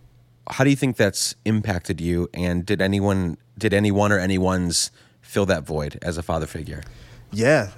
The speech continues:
Speaker 2: Uh, I think it was
Speaker 1: Do you
Speaker 2: this
Speaker 1: know,
Speaker 2: thing
Speaker 1: like, are you in a
Speaker 2: where
Speaker 1: good relationship with him today?
Speaker 2: Yeah,
Speaker 1: You
Speaker 2: so
Speaker 1: know
Speaker 2: we're
Speaker 1: him.
Speaker 2: like,
Speaker 1: Okay.
Speaker 2: yeah, so we're, uh, we're still, like, he's, you know, as much as he can, like, he's
Speaker 1: Sure,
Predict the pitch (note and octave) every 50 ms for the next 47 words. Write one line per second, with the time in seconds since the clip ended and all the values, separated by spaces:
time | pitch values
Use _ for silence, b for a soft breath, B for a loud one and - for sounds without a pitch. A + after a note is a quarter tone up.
0 | A2 - - A#2+ B2 B2 A#2+ A#2 A2+ A2 A2 A2 - - - - - - _ -
1 | A#2 A2+ - D#3 D#3+ E3 E3+ E3 D3 C#3 C3+ C3 B2+ B2+ B2 B2 A#2+ A#2 A#2 -
2 | - - - - - B2 B2+ C#3 B2+ B2+ A#2+ A#2+ A#2+ A#2 A#2+ A#2 A2+ A#2 A2 A2+
3 | A#2 - G#2+ A2 A2+ G#2+ G#2 F#2+ F#2+ G2 - - A#2+ G#2+ F2+ G2+ F#2 F2 - -
4 | F#2 F2+ G2+ A#2+ B2+ C#3 D3+ D3+ C#3+ B2 A#2 - A2+ G#2 G#2 D#3+ F3 F3 E3+ D#3
5 | C#3 C3 A#2+ F#2 F2 F2 B2 B2+ C3 A#2+ A2+ - - C3 B2+ C3+ C#3+ D3 D3+ D3+
6 | C#3 A#2+ B2 A#2+ A#2 A#2 A2+ A2 A2+ A2 - - B2 A#2 B2 B2+ A#2+ - - -
7 | - B2 A#2+ A#2 A#2+ A#2 A2 A2 G#2+ - B2+ A#2+ A2+ A2 G#2+ - - - - -
8 | - - - _ - - - - - A2+ A2+ G#2+ G#2 G#2 G#2 A2+ A#2 A#2 A2+ A#2+
9 | A2 A2 G#2+ - - A2 G2+ G2+ G2+ G2+ G2 G2 G2 - A#2 G#2+ G2+ G2 - -
10 | G2+ E2 D2+